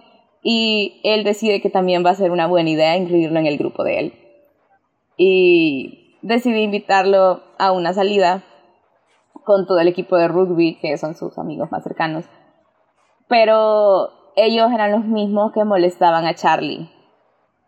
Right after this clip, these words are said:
eh, el año pasado, en la historia, cuando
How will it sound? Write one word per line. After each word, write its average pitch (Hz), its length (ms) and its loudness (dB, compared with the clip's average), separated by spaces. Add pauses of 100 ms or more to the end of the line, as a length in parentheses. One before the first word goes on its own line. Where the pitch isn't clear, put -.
(360)
eh, 165 360 0
el 185 80 4
año 175 220 0
pasado, 175 600 -2 (360)
en 165 140 -6
la 160 60 -6
historia, 170 480 -2 (920)
cuando 180 840 0